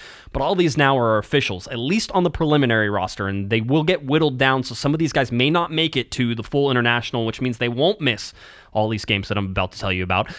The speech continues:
But Jonathan Dos Santos for Mexico, Oriol Antuna for Mexico, Sebastian Lletget for the United States, uh, Pipo Gonzalez got called up for Costa Rica, Rolf Felcher for Venezuela,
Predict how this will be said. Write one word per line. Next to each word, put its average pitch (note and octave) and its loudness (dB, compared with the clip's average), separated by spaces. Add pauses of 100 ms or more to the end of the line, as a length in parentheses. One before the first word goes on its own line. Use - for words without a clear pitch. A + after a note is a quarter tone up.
(120)
But C3 0
Jonathan C#3+ 0
Dos C3 2
Santos C3 0
for B2 -2
Mexico, A#2 2
Oriol B2 4
Antuna D3+ 0
for C3+ 0
Mexico, A2+ -2
Sebastian A#2+ 0
Lletget A#2 -2
for - -10
the G#2 -2
United G2 0
States, B2+ 0 (240)
uh, G2 0
Pipo E3 0
Gonzalez C3+ 2
got A#2+ 2
called A2+ 2
up G#2+ 0
for G#2 -8
Costa A#2 -2
Rica, A#2 0
Rolf G2+ -2
Felcher B2+ 0
for A#2 -4
Venezuela, A#2+ 2